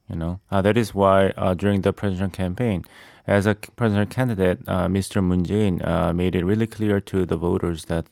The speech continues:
uh, if he got elected, that he would do, uh, everything in his power uh, with the collaboration of the, uh, lawmaking body of the government to, uh, tackle this problem.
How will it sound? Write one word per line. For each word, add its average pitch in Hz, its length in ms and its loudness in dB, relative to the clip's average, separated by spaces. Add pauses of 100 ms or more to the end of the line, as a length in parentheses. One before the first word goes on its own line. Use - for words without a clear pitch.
uh, 82 200 -2 (480)
if 101 240 -2
he 104 120 0
got 92 300 -2
elected, 95 360 -2
that 90 120 2
he 87 100 -6
would 90 220 -2
do, 90 180 -2 (240)
uh, 87 300 -4 (100)
everything 110 400 0
in 95 140 2
his 92 160 -2
power 92 540 -2 (560)
uh, 87 260 0
with 95 120 0
the 95 60 -2
collaboration 92 800 0
of 82 320 -2
the, 85 100 -2 (220)
uh, 82 200 -6
lawmaking 90 600 -2
body 87 420 -4
of 82 200 -6
the 82 100 -6
government 85 440 -6
to, 82 320 -6 (100)
uh, 78 240 -8
tackle 95 400 -6
this 78 220 -10
problem. 80 540 -10